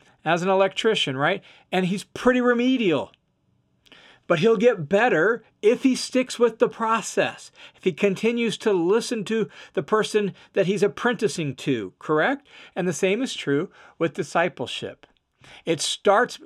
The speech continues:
simply by saying, "I think Jesus knows best. He really is the treasure chest of wisdom and knowledge.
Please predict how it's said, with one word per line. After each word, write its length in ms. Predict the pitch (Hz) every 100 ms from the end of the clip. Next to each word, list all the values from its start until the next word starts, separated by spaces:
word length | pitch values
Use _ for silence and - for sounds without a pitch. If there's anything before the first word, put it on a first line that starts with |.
| -
simply 460 | - 233 294 208 180
by 160 | 175
saying, 420 | 143 175 156 147 _ _ _ _ _ _
"I 220 | 151 180 220
think 280 | 233 214
Jesus 360 | - 180 175 156
knows 240 | 175 156
best. 280 | 123 143 -
He 100 | 175
really 440 | 156 208 214 202 196
is 200 | 190 143
the 100 | 147
treasure 400 | - 185 180 165
chest 320 | 180 165 -
of 80 | 139
wisdom 300 | 151 147 147
and 100 | 139
knowledge. 380 | 135 131 135